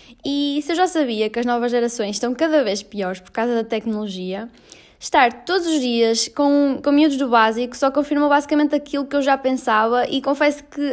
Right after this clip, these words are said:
ainda é mais assustador ver ao vivo, entre aspas, não é? Aquilo que se está a passar. Antes de continuar, eu queria só deixar aqui a minha opinião bem definida em relação a crianças terem acesso a telemóveis, tablets,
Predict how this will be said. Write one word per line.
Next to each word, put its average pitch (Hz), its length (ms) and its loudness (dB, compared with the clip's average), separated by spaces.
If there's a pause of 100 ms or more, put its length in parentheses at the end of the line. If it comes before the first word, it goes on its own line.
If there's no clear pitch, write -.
ainda 311 380 4
é 302 80 4
mais 311 260 6
assustador 277 680 4
ver 262 440 4
ao 233 160 4
vivo, 254 300 0
entre 233 200 0
aspas, 262 340 2
não 262 100 0
é? 269 240 0
Aquilo 285 280 -2
que - 80 -14
se - 60 -8
está 269 120 2
a 262 40 4
passar. 262 500 -2 (140)
Antes 339 240 2
de - 60 -14
continuar, 247 580 0
eu 214 120 -4
queria 233 180 0
só 240 100 -4
deixar 226 300 0
aqui 220 480 -4
a 226 80 -2
minha 220 400 -2
opinião 233 640 -2
bem 466 160 0
definida 214 580 -2
em 220 60 -4
relação 220 460 -2
a 202 100 -2
crianças 202 580 -4
terem 196 280 -6
acesso 190 440 -8
a 180 120 -4
telemóveis, 196 720 -2
tablets, 196 640 0